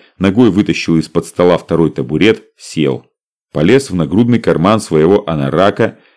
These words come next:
вытащил оттуда что-то и протянул мне на раскрытой ладони. В его руке,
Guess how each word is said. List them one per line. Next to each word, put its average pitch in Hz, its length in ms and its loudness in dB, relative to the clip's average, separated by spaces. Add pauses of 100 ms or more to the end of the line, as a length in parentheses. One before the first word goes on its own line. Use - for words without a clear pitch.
(120)
вытащил - 560 0
оттуда 76 380 -2
что-то 127 480 0
и 101 200 -2
протянул 104 580 0
мне 95 280 2
на 80 180 0
раскрытой 85 500 -2
ладони. 76 600 -2 (800)
В - 60 -16
его 85 340 2
руке, 95 520 -2